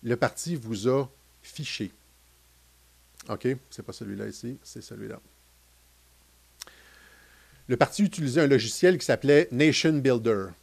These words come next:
OK ? C'est un logiciel qui est utilisé par tout le monde. OK ? y compris, euh, Donald Trump, et cetera, et cetera. Mais ce qui est, ce qui est intéressant dans,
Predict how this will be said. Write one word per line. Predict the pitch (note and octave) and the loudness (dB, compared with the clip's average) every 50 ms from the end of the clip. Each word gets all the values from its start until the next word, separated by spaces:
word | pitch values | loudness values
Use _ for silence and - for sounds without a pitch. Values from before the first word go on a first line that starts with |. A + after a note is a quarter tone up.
| _ - A#2 | _ -16 -16
OK ? | G#2+ - C#3 C#3+ E3+ - | -4 -2 0 0 0 -2
C'est | - C3 A#2+ | -4 -2 0
un | C3 | 2
logiciel | B2+ C3+ C3+ - - - F#3 F3+ C#3+ | 2 2 2 2 4 4 4 4 4
qui | C#3 | -2
est | B2+ - - | -6 -8 -8
utilisé | - C#3+ C#3+ C3+ B2 D3+ F3 | -8 -6 -6 -2 2 4 4
par | - E3 C#3 - | 6 4 2 2
tout | - E3+ | 0 -2
le | C#3+ C#3+ | 0 2
monde. | C#3 C3 C3 D3+ F#3 G3 E3+ C3+ - _ _ _ _ _ _ _ _ _ _ _ _ _ _ _ _ _ _ _ - A#2+ | 2 2 2 2 0 -2 -4 -4 -6 _ _ _ _ _ _ _ _ _ _ _ _ _ _ _ _ _ _ _ -10 -10
OK ? | A2+ G#2+ C#3 C3+ D3+ E3 D#3 - - - - - _ _ | -4 0 2 2 2 2 0 -6 -18 -20 -20 -20 _ _
y | D3+ B2+ | -8 0
compris, | - E3 D3 C#3 - - - D3+ E3 F3+ F3 E3+ D#3+ | 2 4 4 4 2 0 -6 -6 -4 -2 2 4 6
euh, | C#3 C3 B2+ B2 A#2+ A#2+ A#2 A2+ A2+ | 8 8 8 8 6 6 4 4 4
Donald | A2 C3+ C3 B2 A#2 G#2 | 2 2 2 2 0 0
Trump, | - - A#2 B2 B2+ C3 C#3+ C#3+ C3+ A#2+ C3 | -2 -6 -4 -2 0 0 0 0 -2 -2 -4
et | G#2+ | -4
cetera, | - - - - G#2+ G#2+ A2+ | -4 -6 -4 -4 -2 -2 -2
et | G2 | -4
cetera. | - F#2+ G#2 G2 A#2 D3 D#3 | -4 -6 -4 -2 0 0 2
Mais | C#3 C3+ A#2+ | 2 0 0
ce | - - | -2 -4
qui | - E3 E3+ | -2 -2 -2
est, | F3 - _ | -2 -2 _
ce | - - - | -16 -16 -12
qui | - - | -6 -6
est | C3 - C#3+ | -2 0 0
intéressant | C3+ B2+ - E3+ D3 C#3+ B2 - - F3+ G3+ G3 | 0 2 2 2 2 2 2 2 -2 -2 -2 -2
dans, | D3+ G2+ A2+ A#2 A#2 A#2 A2+ G#2+ | -4 -4 -4 -2 -2 -2 -4 -6